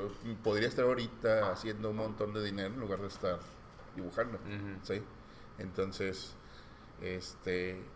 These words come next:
Speaker 1: y vaya, nada de lo que se ha involucrado después ha tenido la misma calidad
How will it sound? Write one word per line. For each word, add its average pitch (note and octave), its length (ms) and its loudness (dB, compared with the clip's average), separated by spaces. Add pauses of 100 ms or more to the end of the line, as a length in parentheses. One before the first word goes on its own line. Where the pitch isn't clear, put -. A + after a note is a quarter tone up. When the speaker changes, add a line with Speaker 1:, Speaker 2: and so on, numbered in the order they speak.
(200)
Speaker 1:
y - 60 -2
vaya, C3+ 260 8 (300)
nada C#3+ 280 4
de D3+ 100 6
lo C3+ 160 4
que A#2 180 0
se B2+ 100 0
ha - 20 4
involucrado C3 580 4
después A2+ 600 0
ha A2 100 2
tenido A2+ 420 0
la G#2 100 0
misma G#2+ 280 -2
calidad G2 400 -2